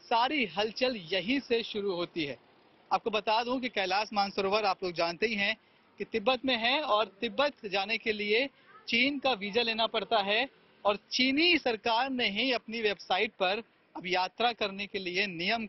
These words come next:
कानून सब कुछ वहां पर डाल दिया है। इस वेबसाइट के मुताबिक ये कहा गया है कि जो भी लोग कैलाश मानसरोवर की यात्रा करना चाहते हैं, उन्हें काठमांडू बेस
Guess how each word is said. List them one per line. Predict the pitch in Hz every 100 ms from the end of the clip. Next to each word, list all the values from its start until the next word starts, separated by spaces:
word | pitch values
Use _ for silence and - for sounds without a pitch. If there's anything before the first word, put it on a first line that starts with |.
| -
कानून | 180 180 202
सब | 214 190 -
कुछ | 247 - - _ _
वहां | 175 175
पर | 196 190
डाल | 175 170
दिया | 143 135
है। | 120 117 _ _ _ _ _ _ -
इस | 269 285 -
वेबसाइट | 202 196 240 233 262
के | 262
मुताबिक | 233 427 392 240 -
ये | 214
कहा | 202 190 208
गया | 196 190
है | 208
कि | 233
जो | 175 185
भी | 190 240
लोग | 220 233 -
कैलाश | 180 165 185 226 -
मानसरोवर | 170 165 165 170
की | 196 185
यात्रा | 165 160 185
करना | - 151 180
चाहते | - 175 - 185
हैं, | 185 247 - - - _
उन्हें | 185 185 240 285 -
काठमांडू | 196 185 196 180 180 220 240
बेस | 185 208 247